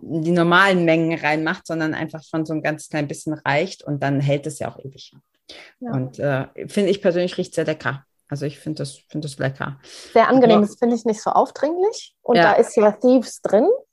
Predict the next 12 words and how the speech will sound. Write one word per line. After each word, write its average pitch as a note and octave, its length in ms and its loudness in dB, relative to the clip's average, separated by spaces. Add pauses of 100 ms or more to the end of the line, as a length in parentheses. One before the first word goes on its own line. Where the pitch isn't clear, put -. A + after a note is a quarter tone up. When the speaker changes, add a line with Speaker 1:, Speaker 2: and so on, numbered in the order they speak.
(260)
Speaker 2:
als G#3 440 -6
ätherisches F#3+ 640 -8
Öl A#3 360 8
auch. E4 280 0 (580)
Und D#4 420 4
was G#3+ 280 -2
ich - 240 -4
mache, G#3 380 0 (200)
weil F#3+ 440 0
psychologischer G#3 720 0
Effekt, C4 360 -4
wir G#3 480 4